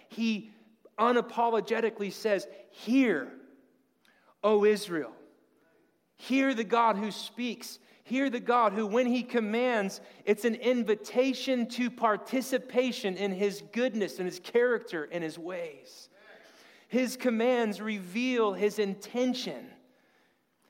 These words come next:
His commands are aimed not generally to all, but to the people that bear his name. The goal of the commands, I wrote this, I like this one-liner.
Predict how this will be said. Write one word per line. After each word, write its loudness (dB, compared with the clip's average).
His 0
commands 0
are 0
aimed -2
not 0
generally 2
to -8
all, 0
but -4
to -10
the 2
people -4
that -6
bear 0
his 0
name. -2
The -2
goal 2
of 0
the -2
commands, -4
I -4
wrote -4
this, -8
I -10
like -6
this -10
one-liner. -8